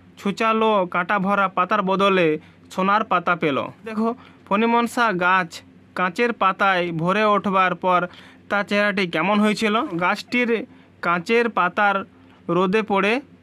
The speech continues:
রামধনুর রং খেলতে লাগলো, মৃদুমন্দ বাতাসের দোলা লেগে সুমধুর টুং টুং শব্দ হতে লাগলো। দেখে মৃদু বাতাসে মনের আনন্দে দুলছে ফণিমনসা। এমন সময় ছাগল এসে উপস্থিত হওয়ায়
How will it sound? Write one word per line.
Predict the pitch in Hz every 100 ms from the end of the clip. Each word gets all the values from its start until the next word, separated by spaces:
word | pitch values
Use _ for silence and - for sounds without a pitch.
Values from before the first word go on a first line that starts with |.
| -
রামধনুর | 156 185 190 214 240 202
রং | 180 208 196
খেলতে | 202 196 196 185
লাগলো, | 170 170 180 160 156 - - -
মৃদুমন্দ | 196 208 226 226 226
বাতাসের | 208 185 180 208 208 214 196 185 - _ - -
দোলা | 160 170 196 208
লেগে | 196 190 190 190 160 - - - - - - - -
সুমধুর | 233 233 214 208 220 214 185 - - - -
টুং | 226 226 208
টুং | 220 202 185 -
শব্দ | 180 190 202
হতে | 190 190 165
লাগলো। | 135 123 110 - 220 208
দেখে | 220 226 226 185
মৃদু | 196 214 214
বাতাসে | 208 226 208 220 196
মনের | 185 214 175
আনন্দে | 196 196 196 185 175 - - -
দুলছে | 202 214 208
ফণিমনসা। | 190 190 185 180 180 180 - - - 180
এমন | 226 226
সময় | 220 220 214 -
ছাগল | 175 202 214 202
এসে | 196 190
উপস্থিত | 208 196 214 175
হওয়ায় | 175 180 160